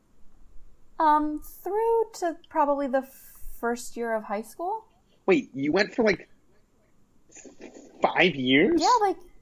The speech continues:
Speaker 2: um, like, eight years. Yeah, I had a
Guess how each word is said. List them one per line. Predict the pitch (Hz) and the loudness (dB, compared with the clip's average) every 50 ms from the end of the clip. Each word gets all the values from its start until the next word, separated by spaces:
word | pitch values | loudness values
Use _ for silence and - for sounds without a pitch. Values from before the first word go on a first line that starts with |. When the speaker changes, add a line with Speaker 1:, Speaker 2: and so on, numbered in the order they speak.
| - - - | -20 -6 0
Speaker 2:
um, | - 294 311 311 302 | 2 2 2 2 0
like, | 294 294 285 - | -2 -6 -6 -4
eight | 247 285 370 523 - | -6 -6 -6 -6 -6
years. | 202 175 170 180 208 208 - - - - - - - - - - - - - | -6 -6 -6 -6 -8 -8 -8 -8 -8 -10 -12 -18 -20 -20 -20 -20 -20 -16 -6
Yeah, | 330 381 | -2 2
I | 440 415 415 | 4 4 6
had | 370 381 392 | 6 4 2
a | 427 | 0